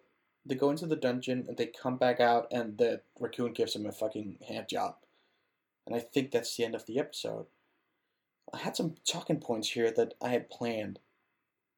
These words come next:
for the guest, 'cause I am not one to talk about openings, like, O Ps,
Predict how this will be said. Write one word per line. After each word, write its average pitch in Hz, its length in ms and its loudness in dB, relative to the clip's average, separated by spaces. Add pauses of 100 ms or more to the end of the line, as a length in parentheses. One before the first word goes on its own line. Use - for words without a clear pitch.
(420)
for - 260 4
the 120 120 2
guest, - 560 2 (480)
'cause - 280 2 (520)
I 160 140 6
am 180 100 4
not 143 180 8
one 123 220 4
to - 100 -16
talk 120 320 6
about 101 380 2 (240)
openings, - 580 -6
like, - 160 -8 (100)
O 104 120 0
Ps, 92 520 -8